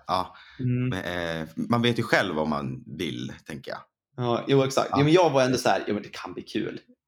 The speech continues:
Speaker 2: Eh,
Speaker 1: Ja, men de
Speaker 2: eh.
Speaker 1: bjuder in dig och tjejen och,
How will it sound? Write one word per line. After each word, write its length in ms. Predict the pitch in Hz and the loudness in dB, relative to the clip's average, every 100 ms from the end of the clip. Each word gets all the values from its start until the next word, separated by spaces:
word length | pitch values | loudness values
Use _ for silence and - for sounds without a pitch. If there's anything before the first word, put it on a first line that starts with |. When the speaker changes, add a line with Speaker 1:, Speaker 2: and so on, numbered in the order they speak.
| - | -8
Speaker 2:
Eh, 280 | - 50 - - - - | -6 -6 -8 -16 -20 -10
Speaker 1:
Ja, 180 | - 131 | -2 0
men 220 | 151 143 | 2 2
de 60 | 131 | 2
Speaker 2:
eh. 80 | 127 | 2
Speaker 1:
bjuder 300 | 175 151 127 131 | 0 0 0 2
in 400 | 110 104 104 95 | 2 -2 -4 -4
dig 320 | 110 104 95 95 | 0 2 2 0
och 260 | 92 - - | -2 -6 -8
tjejen 520 | - 113 87 71 69 | -2 0 0 -2 -2
och, 280 | - 101 | -4 -4